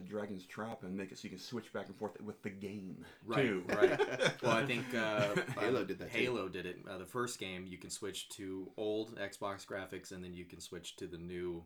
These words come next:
Speaker 3: H D graphics.
Speaker 2: H D graphics, and, you know,
Speaker 3: Which was a
Speaker 2: 'cause it was
Speaker 3: trip.
Speaker 2: remade.
Speaker 3: It's a trip.
Speaker 2: Yeah.
Speaker 3: <laughs>
Speaker 2: That would be cool if they had that kind of option. Of course, you know, autosave or save states would be great, but I don't know if they'll do that. They may just put more save points, maybe. I
Speaker 1: Yeah.
Speaker 2: don't know.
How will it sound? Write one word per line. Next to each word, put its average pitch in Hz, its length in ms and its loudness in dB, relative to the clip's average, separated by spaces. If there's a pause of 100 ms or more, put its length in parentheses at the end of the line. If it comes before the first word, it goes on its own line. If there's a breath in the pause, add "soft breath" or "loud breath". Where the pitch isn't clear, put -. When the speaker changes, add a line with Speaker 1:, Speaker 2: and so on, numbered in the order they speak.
Speaker 3:
H 92 200 -6
D 73 140 -6
graphics. 73 280 -8
Speaker 2:
H 87 180 -4
D 87 100 -6
graphics, 87 460 -4
and, 87 160 -8 (160)
you 101 100 -4
know, 85 60 0
Speaker 3:
Which 82 80 2
was - 20 -2
a 95 140 -2
Speaker 2:
'cause - 20 2
it 101 80 0
was 120 180 8
Speaker 3:
trip. 107 40 -2 (100)
Speaker 2:
remade. 92 240 -4 (340)
Speaker 3:
It's - 100 -10
a 87 60 -6
trip. - 280 -12 (120)
Speaker 2:
Yeah. 95 280 -2
Speaker 3:
<laughs> - 800 0
Speaker 2:
That 117 180 6
would 135 120 2
be 143 100 2
cool 98 340 0
if - 60 -14
they 101 100 -4
had 92 180 -4
that 87 180 -4
kind 85 120 -6
of 80 60 -6
option. 85 260 -6
Of 92 80 -6
course, 110 480 0 (120)
you 113 140 -4
know, 85 260 -6 (880)
autosave 107 560 0
or 95 80 -4
save 110 240 -6
states 82 240 -8
would 85 60 -4
be 82 40 -2
great, 85 260 -4
but 101 120 2
I 98 80 2
don't 98 120 -2
know 92 100 -2
if 87 100 -8
they'll 87 100 -6
do 80 180 -10
that. 78 200 -6
They 85 80 -8
may 82 160 -4
just - 240 -12
put 85 200 -10
more 82 160 -12
save 80 360 -6
points, 85 260 -10
maybe. 87 300 -8
I 120 40 -2
Speaker 1:
Yeah. 123 100 2
Speaker 2:
don't 120 100 2
know. 80 140 -8